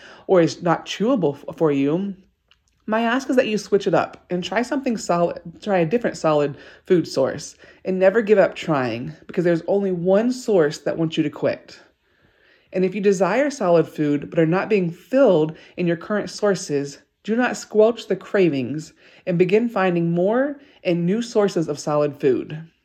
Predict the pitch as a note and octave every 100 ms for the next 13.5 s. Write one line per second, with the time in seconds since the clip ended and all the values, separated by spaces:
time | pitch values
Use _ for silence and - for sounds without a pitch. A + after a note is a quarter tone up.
0 | _ F3 F#3+ F3+ F#3 E3 - C#3 C#3+ G#2+
1 | E2 - D#3+ - _ _ _ _ _ _
2 | - G3 F#3+ G3 F#3+ A#3+ G3+ G3+ F#3+ D#3
3 | C3+ C#3 - D#3+ E3+ F3+ E3+ D#3 D3 E3+
4 | F#3 F#3 D#3+ D#3 D#3 D#3 - C#3 F2+ D3
5 | C#3 _ _ _ D#3+ E3 - G#3 A#3 F#3
6 | E3 D3 - - G#3+ - C#3+ B2 - B2+
7 | A2 - D#3+ _ _ _ _ - - F3+
8 | F3 F3 F3 G#3+ C4 B3+ G3 F3 F3+ F#3+
9 | A3 A#3 A3 E3+ E3+ F3+ A#3 C4 B3+ -
10 | _ E3 E3 F#3+ D#3+ A2+ - D#3+ D#3+ _
11 | _ _ _ _ _ _ _ - A3 C4
12 | B3+ G3+ F3+ D#3 D3+ E3 E3 D#3+ F3 D#3+
13 | D3+ - E3 - -